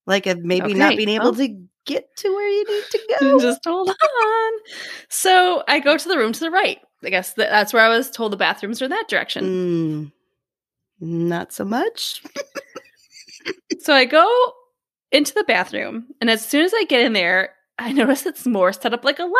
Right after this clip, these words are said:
Speaker 2: lounge with tables and chairs and couches.
Speaker 1: Now here's the club. <laughs> The bathroom club.
Speaker 2: Needless to say, without seeing any stalls or toilets, I was very confused because I was told this is the bathroom.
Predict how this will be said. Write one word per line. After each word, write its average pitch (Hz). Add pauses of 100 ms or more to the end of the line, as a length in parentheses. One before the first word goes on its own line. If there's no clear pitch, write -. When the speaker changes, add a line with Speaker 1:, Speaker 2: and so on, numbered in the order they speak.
(140)
Speaker 2:
lounge 190 (380)
with -
tables 269
and 349
chairs 196
and 320
couches. -
Speaker 1:
Now 165
here's 208
the 156
club. 180
<laughs> - (1200)
The 233 (120)
bathroom 185
club. 190 (720)
Speaker 2:
Needless 440
to 403
say, 175
without 269
seeing 277
any 254
stalls 214
or 196
toilets, 311
I 226
was 285
very 196
confused 359
because 285
I 208
was 294
told 185
this -
is 233
the 311
bathroom. -